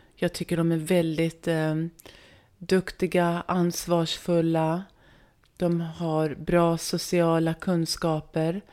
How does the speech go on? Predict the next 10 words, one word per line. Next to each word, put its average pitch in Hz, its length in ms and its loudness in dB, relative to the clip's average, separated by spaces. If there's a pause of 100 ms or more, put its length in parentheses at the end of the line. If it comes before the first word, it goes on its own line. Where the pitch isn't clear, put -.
(420)
De 175 160 0
är 175 40 2
duktiga 170 480 0
i 165 40 -2
skolan. 165 840 -2 (420)
Men 175 180 2
samtidigt 170 720 0
är 165 180 2
de 160 400 0 (500)
charmigt 165 1080 -2